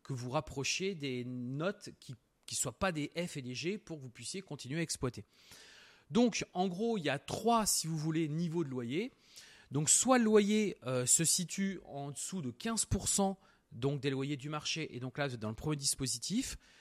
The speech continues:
Trente pour cent, c'est le deuxième, et quarante-cinq pour cent en dessous des loyers du marché, c'est le troisième dipo-, dispositif.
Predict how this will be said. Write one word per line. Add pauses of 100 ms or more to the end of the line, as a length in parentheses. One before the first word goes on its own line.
(360)
Trente
pour
cent,
c'est
le
deuxième,
et
quarante-cinq
pour
cent
en
dessous
des
loyers
du
marché,
c'est
le
troisième
dipo-,
dispositif.